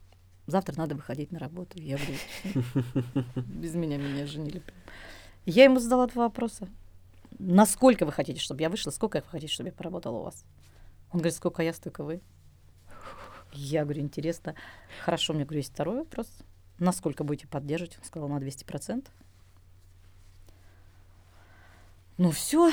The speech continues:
я говорю: "Ну, наверное, ладно, обдумаю". Это была пятница.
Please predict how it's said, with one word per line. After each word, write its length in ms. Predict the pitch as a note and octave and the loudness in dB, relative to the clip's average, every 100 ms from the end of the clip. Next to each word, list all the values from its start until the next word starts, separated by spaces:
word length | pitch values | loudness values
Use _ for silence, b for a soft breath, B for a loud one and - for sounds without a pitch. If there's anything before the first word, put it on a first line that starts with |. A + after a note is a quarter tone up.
| B B C#3+ B - | B B -8 B -4
я 460 | D#3+ E3 E3 D#3+ | 0 0 0 -4
говорю: 240 | D3+ D3+ E3 | -6 -6 -2
"Ну, 400 | E3+ B3 A#3+ D#3 C#3 | 2 2 2 0 -2
наверное, 520 | C3+ D#3 D3+ G3+ D#3+ | -4 -2 0 2 2
ладно, 260 | D#3 G3 D#3 | 2 0 -2
обдумаю". 280 | D3+ G3 D3+ | 0 0 0
Это 100 | D3+ | -4
была 180 | D3+ | -6
пятница. 600 | D3 C3 C3 - D3 - | -6 -8 -8 -10 -12 -14